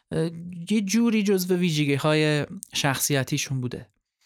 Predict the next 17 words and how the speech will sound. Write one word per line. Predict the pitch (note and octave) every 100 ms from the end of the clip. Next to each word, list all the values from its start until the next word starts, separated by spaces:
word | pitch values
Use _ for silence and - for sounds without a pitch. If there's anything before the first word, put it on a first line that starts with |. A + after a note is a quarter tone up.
| - - - _ -
اه، | F3
ویژگی | F3 G#3 G#3 G#3+ A3 B3+
این | A#3+ A#3 G#3
نسل | G3 A3 - -
رو | F#3 F#3+
شما | F#3 - E3+
در | F3 D#3
چی | - -
می‌بینید؟ | F3+ E3+ D3 C3+ C3+
مثلاً | C#3 - C#3+ D#3 D3+ D3
وجود | D3 D3 C#3+
اومدن، | D#3 C#3+ C#3 C#3+ D#3+ D#3+ D3+ - - - - -
اه، | C#3+ C3 B2+
جریانی | - C#3+ C3+ C3 C#3+ D#3+ D#3+
که | C#3+ D3+
با، | C#3+ C#3 C3 A#2+ - -
اه، | C3 B2+ A#2+ A#2+ A#2 A2+ G#2